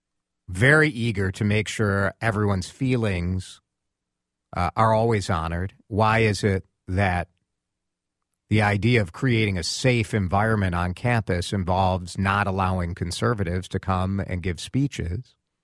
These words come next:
in some cases? But that same policy isn't, uh, you know, equally extended to,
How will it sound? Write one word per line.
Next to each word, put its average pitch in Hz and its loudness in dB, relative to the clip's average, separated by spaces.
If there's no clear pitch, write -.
in 87 0
some 78 -4
cases? 78 -10
But 95 2
that 101 0
same 110 2
policy 110 0
isn't, 90 -2
uh, 80 -8
you 92 -6
know, 80 -6
equally 101 0
extended 87 -2
to, 95 0